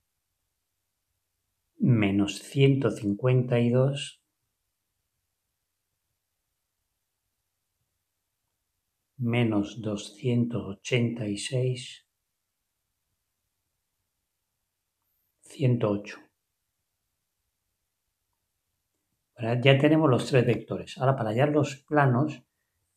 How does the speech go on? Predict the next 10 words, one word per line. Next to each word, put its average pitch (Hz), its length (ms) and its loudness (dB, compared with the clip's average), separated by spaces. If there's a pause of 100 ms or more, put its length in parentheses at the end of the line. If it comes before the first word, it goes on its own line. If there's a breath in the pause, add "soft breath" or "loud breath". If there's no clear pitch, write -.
(120)
el 110 200 -8
plano 123 560 2
normal, 120 720 2
el 104 220 -8
plano 117 640 -4
rectificante 123 1080 -2
y 98 120 -6
el 95 120 -10
plano 120 280 -2
osculador, 131 760 0